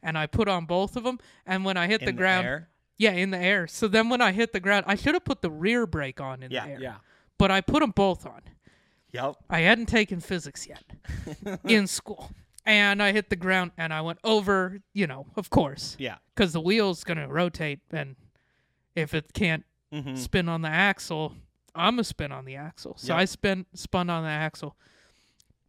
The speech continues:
Speaker 1: just face full of dirt. But I had a, I had a helmet with a visor 'cause I was a cool kid,
Speaker 2: Mm-hmm.
Speaker 1: and so I,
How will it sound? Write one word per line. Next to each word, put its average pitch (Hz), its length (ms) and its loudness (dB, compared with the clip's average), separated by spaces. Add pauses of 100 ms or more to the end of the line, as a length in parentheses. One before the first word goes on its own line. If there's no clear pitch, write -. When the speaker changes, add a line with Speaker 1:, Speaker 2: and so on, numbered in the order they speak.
(100)
Speaker 1:
just - 240 -12
face 175 280 2
full 151 180 -4
of 143 80 -8
dirt. 151 260 -4
But 180 100 0
I 185 60 2
had 240 180 2
a, 214 180 2
I 180 60 2
had 254 220 6
a 214 180 6
helmet 208 420 0
with 180 200 -4
a 175 40 -2
visor 175 580 -2
'cause 156 300 -6
I 170 100 2
was 147 200 -6
a - 100 -10
cool 180 240 2
kid, 175 280 -4 (180)
Speaker 2:
Mm-hmm. 143 260 -10
Speaker 1:
and 175 300 4
so 175 340 4
I, 160 160 2